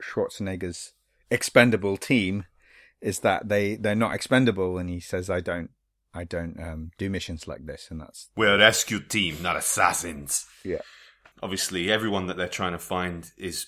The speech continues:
Speaker 2: pretty much dead. They find an encampment in the middle of the jungle, and they rescue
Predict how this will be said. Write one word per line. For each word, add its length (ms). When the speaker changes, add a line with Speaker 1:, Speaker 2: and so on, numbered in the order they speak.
Speaker 2:
pretty 200
much 320
dead. 340
They 100
find 580
an 100
encampment 540
in 140
the 60
middle 220
of 80
the 60
jungle, 580
and 100
they 120
rescue 640